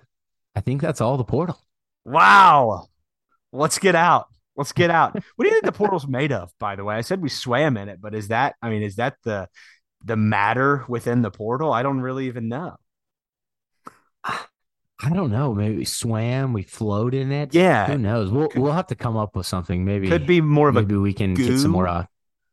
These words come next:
Speaker 1: metaphors. <laughs>
Speaker 2: Who
Speaker 1: A
Speaker 2: knows?
Speaker 1: Mario situation where
Speaker 2: Yeah,
Speaker 1: you're kinda
Speaker 2: exact-
Speaker 1: shooting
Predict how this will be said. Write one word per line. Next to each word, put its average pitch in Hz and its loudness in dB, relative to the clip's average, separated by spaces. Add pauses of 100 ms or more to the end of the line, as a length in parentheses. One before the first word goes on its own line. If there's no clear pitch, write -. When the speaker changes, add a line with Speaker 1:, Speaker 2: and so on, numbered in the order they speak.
(120)
Speaker 1:
metaphors. 92 -4
<laughs> - -18 (1500)
Speaker 2:
Who 160 -4
Speaker 1:
A - -2
Speaker 2:
knows? 113 0
Speaker 1:
Mario 120 0
situation 123 -4
where 180 4
Speaker 2:
Yeah, 170 4
Speaker 1:
you're 196 0
kinda 185 2
Speaker 2:
exact- 156 0
Speaker 1:
shooting 113 -4